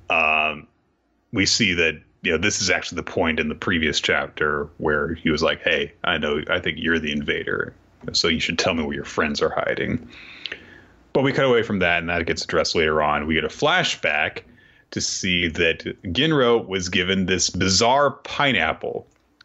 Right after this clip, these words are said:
which is actually a container for ethyl acetate. Uh, it essentially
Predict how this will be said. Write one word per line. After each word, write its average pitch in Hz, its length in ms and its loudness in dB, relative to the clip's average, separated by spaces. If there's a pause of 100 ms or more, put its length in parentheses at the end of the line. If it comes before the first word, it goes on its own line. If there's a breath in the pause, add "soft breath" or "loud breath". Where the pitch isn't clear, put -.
(100)
which 90 180 -4
is 87 120 0
actually 98 320 0
a 90 40 0
container 120 720 0
for 92 400 -2
ethyl 185 480 0
acetate. - 760 -6 (640 soft breath)
Uh, 80 520 0 (720)
it - 560 -2 (720)
essentially 113 1040 0